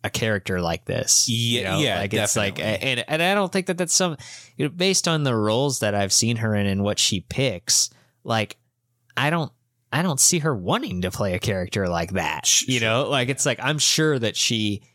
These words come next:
Speaker 1: if anything, saw the, the ninety-five movie <laughs> and was
Speaker 2: If
Speaker 1: like,
Speaker 2: even,
Speaker 1: yeah.
Speaker 2: yeah.
Speaker 1: if even, eh, or had it explained to her. And, uh, and she was like, "That's something that I think I could probably do or, or want to do,"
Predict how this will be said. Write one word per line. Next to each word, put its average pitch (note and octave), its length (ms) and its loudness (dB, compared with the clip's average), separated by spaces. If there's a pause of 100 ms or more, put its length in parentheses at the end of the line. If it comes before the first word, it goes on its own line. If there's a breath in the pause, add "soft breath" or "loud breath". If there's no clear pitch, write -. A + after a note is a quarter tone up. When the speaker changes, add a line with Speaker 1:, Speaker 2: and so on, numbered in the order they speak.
(160 soft breath)
Speaker 1:
if A#2+ 260 -4
anything, F2+ 760 -4 (340)
saw G2 340 2
the, F#2 240 -2 (120)
the G#2 240 -2 (200)
ninety-five F#2+ 840 -2 (100)
movie G#2 640 -4 (360)
<laughs> - 520 -6
and C3 200 -2
was C3 180 0
Speaker 2:
If G2+ 60 -4
Speaker 1:
like, A2+ 240 -2
Speaker 2:
even, F2 300 -8
Speaker 1:
yeah. G2 100 -2
Speaker 2:
yeah. D3 160 0
Speaker 1:
if C#3+ 220 0
even, G#2 480 -2 (720 loud breath)
eh, B2+ 120 0 (280)
or B2 180 0
had A#2 180 0
it G#2 100 -2
explained G2 420 -2
to F#2+ 100 -2
her. F2+ 320 0
And, A#2+ 260 -2
uh, A#2+ 40 2
and A2+ 280 -2
she A#2+ 140 0
was G#2 180 0
like, G2 240 -4 (160)
"That's A2+ 380 -2
something G2+ 360 -2
that F#2+ 100 0
I F2+ 140 0
think F#2 340 -4
I F2 120 -2
could - 180 -8
probably D#2 440 -4
do D#2 240 -4 (400)
or, F#2 200 0
or F#2 200 0
want F#2+ 240 -2
to F#2 100 -2
do," C2+ 340 -4